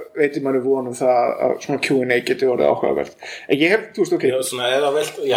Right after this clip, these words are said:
Speaker 2: þetta var,
Speaker 1: Ég
Speaker 2: þetta er reyndar mjög skemmtileg saga,
Speaker 1: Já.
Speaker 2: en ég man að mér fannst þetta vandræðalegt þegar þetta
Speaker 1: Já,
Speaker 2: gerðist.
Speaker 1: en ég hef farið á slatta af kvikmyndahátíðum og þá hefur maður þurft að sitja í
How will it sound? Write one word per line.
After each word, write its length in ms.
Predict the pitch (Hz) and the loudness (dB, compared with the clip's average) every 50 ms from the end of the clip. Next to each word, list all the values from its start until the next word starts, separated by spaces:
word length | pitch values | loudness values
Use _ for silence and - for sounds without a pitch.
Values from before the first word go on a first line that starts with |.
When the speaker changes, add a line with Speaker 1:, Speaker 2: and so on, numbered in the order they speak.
| 110 | 2
Speaker 2:
þetta 240 | 113 123 143 - - | 2 2 0 0 2
var, 80 | 143 156 | 2 2
Speaker 1:
Ég 140 | 160 156 - | 2 2 0
Speaker 2:
þetta 180 | 139 - - | -2 -2 0
er 80 | 156 160 | 0 0
reyndar 220 | 151 160 147 160 | 0 0 -2 -2
mjög 140 | 165 165 - | -2 -4 -2
skemmtileg 360 | - 196 196 190 - 147 135 123 | -2 -2 -2 0 0 -2 0 0
saga, 220 | - 170 143 113 | 0 2 2 2
Speaker 1:
Já. 80 | 98 101 | 2 0
Speaker 2:
en 80 | 107 | 0
ég 140 | 113 117 117 | 0 0 0
man 140 | 123 127 139 | 0 0 -2
að 80 | 139 143 | -2 -4
mér 80 | - | -4
fannst 180 | 147 139 - 147 | -4 -4 -4 -2
þetta 160 | 127 127 120 | 0 0 2
vandræðalegt 480 | 127 131 139 151 139 127 123 120 120 - | 0 0 0 0 0 0 0 0 -2 -2
þegar 100 | 120 113 | -4 -4
þetta 140 | - - 147 | -2 0 0
Speaker 1:
Já, 40 | 131 | 0
Speaker 2:
gerðist. 300 | 113 - - - - - | 0 0 -2 -4 -4 -2
Speaker 1:
en 120 | 143 147 | -2 0
ég 80 | 147 160 | 0 0
hef 100 | 160 - | 0 0
farið 220 | 202 190 190 190 | 0 0 0 0
á 40 | 175 | 0
slatta 360 | - 190 190 185 185 - 185 | 0 0 -2 -2 0 0 -2
af 100 | 170 - | -2 0
kvikmyndahátíðum 680 | - 196 175 175 175 160 165 143 127 127 - 131 123 123 | 0 0 0 0 0 -2 -4 -2 -2 -2 0 -2 -2 -2
og 80 | 127 127 | -2 -2
þá 60 | 151 | 0
hefur 200 | 139 147 151 151 156 | 0 0 0 0 0
maður 140 | 156 151 151 | -2 -2 -2
þurft 180 | 165 - - 156 | -2 0 0 0
að 60 | - | 2
sitja 300 | - 165 160 - 175 156 | 2 0 0 0 0 0
í 40 | 147 | 0